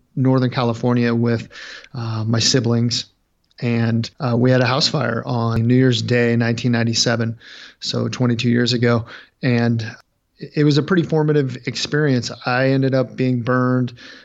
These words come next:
uh, third degree burns on about half of my body. I've got, uh, donor sites, you know, I've got skin grafts, uh, arms, chest, and back. And,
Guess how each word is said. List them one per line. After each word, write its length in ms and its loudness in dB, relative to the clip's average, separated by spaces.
uh, 200 -4
third 220 2
degree 220 2
burns 360 2
on 80 2
about 180 -4
half 200 -4
of 40 -8
my 140 -4
body. 340 0
I've 100 -4
got, 300 -8
uh, 280 -8
donor 300 0
sites, 500 0
you 60 -4
know, 80 -2
I've 100 -4
got 120 -4
skin 220 -2
grafts, 600 0
uh, 380 -2
arms, 420 0
chest, 380 -2
and 100 -2
back. 440 -2
And, 580 0